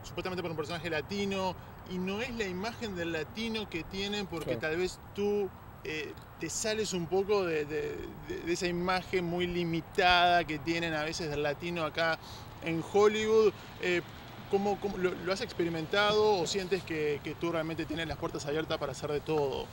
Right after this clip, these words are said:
Speaker 2: No, sí, yo creo que te-, tenés un poco de todo. O sea, he entrado en, en proyectos o hasta en comerciales don-, donde,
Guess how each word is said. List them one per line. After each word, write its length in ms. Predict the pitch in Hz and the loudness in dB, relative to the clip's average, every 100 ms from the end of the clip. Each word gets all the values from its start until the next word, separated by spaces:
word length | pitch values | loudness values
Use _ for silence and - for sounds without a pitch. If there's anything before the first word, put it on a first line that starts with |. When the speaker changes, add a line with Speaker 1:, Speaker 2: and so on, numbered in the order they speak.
| - 311 | -10 -4
Speaker 2:
No, 260 | 320 359 311 | 2 6 8
sí, 260 | - 320 247 | 10 12 12
yo 80 | |
creo 160 | 220 370 | 12 8
que 120 | 254 | 6
te-, 140 | 185 196 | 8 8
tenés 240 | 170 247 | 8 6
un 80 | 254 | 6
poco 180 | 233 214 | 6 8
de 60 | 190 | 8
todo. 360 | 220 226 185 | 10 12 12
O 40 | 151 | 10
sea, 240 | 180 175 | 10 6
he 300 | 170 160 170 | 6 4 6
entrado 640 | 202 202 208 214 202 180 156 | 6 8 10 12 12 12 12
en, 440 | 151 143 139 135 - - - - - - | 10 8 2 0 -4 -12 -16 -16 -8 4
en 280 | 147 143 135 | 6 6 6
proyectos 640 | 156 147 196 175 180 143 | 6 10 10 10 8 8
o 60 | 135 | 4
hasta 140 | 147 | 4
en 40 | 139 | 2
comerciales 640 | 151 151 - 208 208 180 | 4 4 6 10 12 10
don-, 340 | 160 156 151 | 8 4 -4
donde, 600 | 156 160 160 165 156 135 | -2 0 2 4 4 2